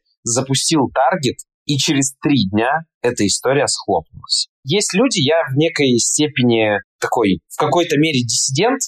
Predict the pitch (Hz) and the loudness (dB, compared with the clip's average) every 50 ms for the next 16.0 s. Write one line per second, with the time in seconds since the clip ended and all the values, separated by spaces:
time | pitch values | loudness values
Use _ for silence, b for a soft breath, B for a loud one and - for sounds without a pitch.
0 | - _ _ - - - 127 120 120 113 110 104 - - - 104 95 - - 156 | -10 _ _ -12 -8 -6 -2 0 0 0 0 -2 -2 -2 -2 -4 -2 -2 0 0
1 | 190 220 220 175 131 113 - _ _ _ 139 139 139 156 196 185 - - 196 233 | 2 2 2 2 0 -2 -4 _ _ _ -2 -2 0 0 0 0 0 0 0 0
2 | 214 170 - 151 147 170 160 156 147 139 139 143 156 170 156 123 113 - - 101 | 0 0 -2 0 0 2 2 4 4 4 2 2 2 2 2 2 0 -2 -4 -2
3 | 95 107 104 107 - - 170 214 220 185 135 - - 143 - - - 127 113 120 | -2 -2 -2 -2 -2 0 0 2 2 2 0 0 -2 -4 -4 -2 0 2 2 2
4 | 117 113 101 95 85 80 - - _ _ - 113 117 135 185 180 156 139 131 - | 0 2 0 0 -2 -2 -6 -14 _ _ -4 -2 0 2 2 2 0 -2 -2 -2
5 | 143 135 - 127 127 123 123 123 127 113 98 - - 156 196 226 - 156 - 139 | -4 -2 0 2 2 2 4 2 2 2 0 0 0 0 0 0 -2 -4 -4 -2
6 | - 135 123 113 110 139 165 185 175 156 - - 127 - 131 127 131 127 - - | 0 0 0 0 2 2 2 2 2 0 -2 -4 -2 -2 0 0 0 0 0 -2
7 | - - 127 131 135 135 - 101 92 82 - _ _ - 170 170 170 202 226 269 | -2 0 0 0 0 0 0 -2 -2 -2 -4 _ _ -4 -2 0 2 2 2 2
8 | 302 277 - 214 190 - 196 196 - 190 175 190 190 - 226 233 269 269 180 165 | 2 0 -2 -2 -2 -2 -2 -2 -2 -4 -2 -2 -2 0 0 0 0 0 -2 -2
9 | - - - 202 208 202 - - - 147 139 135 139 - _ _ _ - 143 180 | -2 -2 0 2 2 2 2 0 0 0 0 0 -2 -6 _ _ _ -2 0 0
10 | 165 117 104 113 135 143 143 139 143 156 151 - - 165 208 220 - 175 156 135 | 0 0 0 0 0 2 2 2 2 0 0 0 0 0 0 2 0 0 0 0
11 | 123 160 180 185 165 139 135 120 107 113 104 104 98 98 92 87 - - - - | 0 0 0 2 2 2 0 0 0 0 -2 0 -2 -2 -4 -4 -4 -12 -20 -20
12 | _ _ - 120 131 151 156 190 196 170 147 - - 131 131 135 139 - - 165 | _ _ -6 -4 -2 -2 0 2 0 0 0 0 -2 -2 -2 -2 -2 0 0 0
13 | 156 160 - - 131 - 123 131 127 131 156 156 139 - - 131 123 135 147 139 | 0 0 -4 -6 -2 0 0 2 2 2 2 0 0 0 0 0 0 0 0 -2
14 | - 131 - - 127 127 131 131 123 - - 127 135 135 135 - 135 110 104 113 | -2 -4 -2 0 0 2 2 2 0 -2 -2 -2 0 0 0 0 -2 -2 0 0
15 | 110 110 107 123 123 123 120 - - - - - - - 147 170 190 185 - - | 0 0 0 0 -2 -2 -2 -4 -10 -6 -6 -6 -4 0 0 0 0 0 0 0